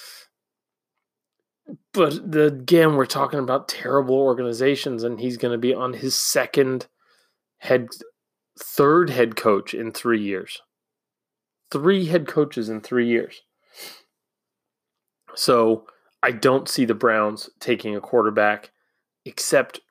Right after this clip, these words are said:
really late, like, fifth round and beyond. The Steelers had their chance last year to see what Mason Rudolph had. I don't think they think he's got it.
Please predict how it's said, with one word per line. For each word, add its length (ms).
really 720
late, 420
like, 260
fifth 380
round 300
and 120
beyond. 360
The 140
Steelers 880
had 580
their 180
chance 560
last 380
year 180
to 120
see 280
what 220
Mason 340
Rudolph 440
had. 440
I 160
don't 280
think 280
they 240
think 340
he's 300
got 340
it. 220